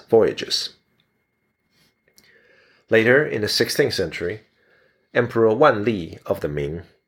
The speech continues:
writing to the famous Japanese daimyo, Toyotomi Hideyoshi,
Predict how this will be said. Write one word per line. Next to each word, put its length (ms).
writing 440
to 120
the 80
famous 640
Japanese 720
daimyo, 500
Toyotomi 640
Hideyoshi, 800